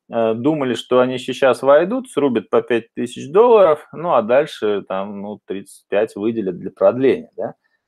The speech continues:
И опять же, это говорит о непонимании того, что марафон — это именно, э, система, э, которая даст, она гарантирована,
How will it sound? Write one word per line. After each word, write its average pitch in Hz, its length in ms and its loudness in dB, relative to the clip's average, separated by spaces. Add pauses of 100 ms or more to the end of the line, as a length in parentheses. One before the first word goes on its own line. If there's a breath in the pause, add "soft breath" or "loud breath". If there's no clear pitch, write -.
(800)
И 71 60 -8
опять 143 460 4
же, - 180 -6
это 101 540 -4 (540)
говорит 107 480 -6
о 95 100 -8
непонимании 95 920 -8 (440)
того, 117 380 0
что 113 440 0
марафон — 143 800 0
это 120 840 2
именно, 123 600 -6 (1040)
э, 101 360 -2
система, 147 840 0
э, 104 280 -2
которая 131 500 2
даст, 127 480 4 (180)
она 117 220 -6
гарантирована, 120 1080 0